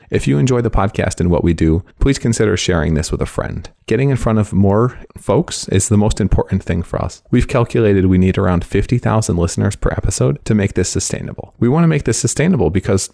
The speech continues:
tons of people have told us this has been transformational for them. But for that to be doable for us, we've gotta be able to make this make some money, make it make sense economically. And I know that's horrible, but you know what? We wanna be able to avoid putting advertising on the platform,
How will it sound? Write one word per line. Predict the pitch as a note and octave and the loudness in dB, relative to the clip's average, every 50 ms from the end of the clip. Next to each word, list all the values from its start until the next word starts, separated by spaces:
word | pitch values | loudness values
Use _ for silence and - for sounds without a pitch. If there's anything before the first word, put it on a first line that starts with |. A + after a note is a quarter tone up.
| _ _ - | _ _ -4
tons | - C3 D#3+ D#3+ C3+ A#2 | -2 0 2 2 2 2
of | A2 - - | 2 0 0
people | - - - - G2 F#2+ | 0 0 2 2 2 2
have | F#2 - | 2 0
told | - G2 F2 E2 | 2 2 2 2
us | E2 E2 - | 2 0 -2
this | - F2+ - | -4 -2 -2
has | F2+ E2+ - | -2 -2 -2
been | - E2+ E2+ | 0 0 -2
transformational | E2+ - - D#2 D2+ - - F2 F2+ F2 E2+ - - - D#2+ - | 0 0 -2 -2 -2 -2 0 0 0 0 0 -2 -4 -6 -6 -4
for | - G2 E2+ C2+ | 0 0 0 0
them. | A#1 - - E2+ - - | 0 -2 -6 -8 -6 -2
But | - G#2+ | 0 0
for | - - A2+ G#2 | 0 2 0 0
that | G2 A2 A#2 - - - | 0 0 -2 -2 -2 -2
to | B2+ | 0
be | A#2 A#2+ G2+ G2+ | 2 2 0 0
doable | - - _ - A#2+ C3 C#3 A2+ F2 D2+ D2 | -2 -8 _ -2 0 2 4 4 2 2 0
for | - - A2 | 0 0 0
us, | A#2 A2+ G2+ - - | 2 2 0 0 0
we've | F#2 F2 | -2 0
gotta | - G#2 G2+ G#2 | 0 0 0 0
be | G2 G2 F#2 F2+ | 2 2 2 2
able | F2 E2 F2 E2+ | 2 2 2 0
to | - - E2+ D#2+ F#2 - - - | 0 0 0 0 0 -2 -2 -2
make | F#2 F2+ G2 - - | 0 0 0 0 0
this | G2+ F#2+ - - - - | 0 0 0 -2 -4 -2
make | - G2 F2+ - | -2 -2 0 -2
some | - - G2 | 0 0 2
money, | F2+ E2 D2 D2+ D2 | 2 2 2 0 0
make | - D#2 F2+ - - | 0 -2 -2 -2 -2
it | E2 D2+ | -2 -2
make | E2+ F2+ F2+ - | -2 -2 -2 -2
sense | - - E2+ E2 - - | -2 -2 -2 -2 -2 -2
economically. | - - - - - - - - G2 - - - - F#2+ - _ | -4 -4 -4 -4 -6 -6 -6 -8 -8 -10 -10 -8 -10 -10 -8 _
And | - A#2 A#2+ | -2 0 0
I | A#2 | 2
know | A#2+ B2 B2 | 2 0 0
that's | B2 B2 A#2 - - | 0 0 -2 -2 0
horrible, | G#2+ G2 G2 G2 F#2+ F#2 F2 F2+ - - | 2 2 2 2 2 2 0 0 -4 -4
but | - - - | -2 0 2
you | G#2 G2+ | 2 2
know | F#2+ F2+ F2 | 2 2 2
what? | G2 - - | 2 0 2
We | G2+ A2+ | 0 0
wanna | A2 C3 C3+ C#3+ C3+ | 2 2 0 0 0
be | B2 A2 | 2 0
able | G#2 F#2+ F#2 F#2 | 2 0 0 0
to | - F#2 | 0 0
avoid | E2+ D#2+ - F2+ D#2+ E2 E2 E2+ - | 0 0 0 0 2 2 0 0 0
putting | - - F2 F2+ - | 0 0 2 0 0
advertising | A1+ A#1+ - - - - - - - - - | -2 -4 -4 -4 -4 -2 -4 -4 -4 -6 -8
on | - | -8
the | - - | -8 -6
platform, | - - - - - - - _ - - - E2+ | -6 -6 -6 -6 -10 -14 -20 _ -14 -12 -12 -12